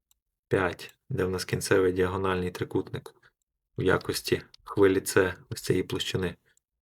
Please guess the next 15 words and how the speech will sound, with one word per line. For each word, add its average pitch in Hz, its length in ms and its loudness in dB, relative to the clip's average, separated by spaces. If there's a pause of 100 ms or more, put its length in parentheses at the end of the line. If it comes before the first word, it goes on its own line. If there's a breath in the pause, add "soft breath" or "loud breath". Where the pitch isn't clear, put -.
(160)
Тобто - 240 0
ось 92 100 2
це 120 160 2
в 107 40 2
нас 98 140 -2
була 92 240 4
трієчка. 120 760 0 (680)
І, 101 120 0
як 101 180 2
ви 101 80 2
знаєте, 104 360 2
площина, 101 600 2
вона 92 440 0 (1080)
за 101 220 4
нею 101 480 4